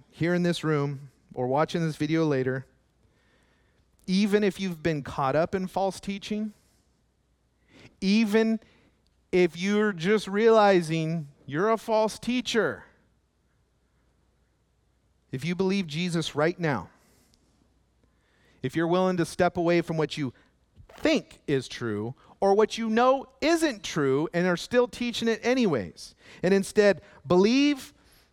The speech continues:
in what he says about himself, believe God's truth about who Jesus is,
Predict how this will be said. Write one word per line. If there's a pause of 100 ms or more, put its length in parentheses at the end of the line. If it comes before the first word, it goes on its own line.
(440)
in
what (100)
he
says
about
himself, (1400)
believe
God's
truth
about
who
Jesus
is,